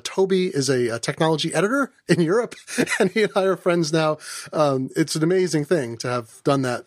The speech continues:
London project. And so Toshi, uh, reinterpreted and redrew these five different faces, including Albertus, so that they were actually designed for modern, you know, typesetting and printing. And they're just, I mean, you'll, it, he went back to the original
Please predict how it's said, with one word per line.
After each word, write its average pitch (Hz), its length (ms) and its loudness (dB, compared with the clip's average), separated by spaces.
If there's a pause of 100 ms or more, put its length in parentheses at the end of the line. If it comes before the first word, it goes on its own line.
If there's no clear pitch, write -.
London 156 360 0
project. 107 500 -6
And 131 160 -2
so 139 140 2
Toshi, 175 560 2 (580)
uh, 113 320 2 (100)
reinterpreted 165 840 0
and 117 140 -6
redrew 135 600 0
these 117 200 -4
five 131 300 -2
different 120 320 -8 (140)
faces, 156 440 0
including 120 420 2
Albertus, 123 560 0 (320)
so - 200 2
that 135 140 0
they 139 120 2
were 127 200 0
actually 135 600 -2 (140)
designed 147 380 0
for 131 100 -4
modern, 127 540 -2 (420)
you 131 100 -4
know, 104 140 -4
typesetting 165 760 2
and 127 400 -4 (100)
printing. 147 600 0
And 131 200 -2
they're 131 100 0
just, - 420 -2
I 135 80 -2
mean, 151 140 4
you'll, 143 240 2
it, 151 160 2 (180)
he 190 140 2
went 208 180 2
back 165 260 0
to 160 100 -4
the 139 120 2
original 170 560 0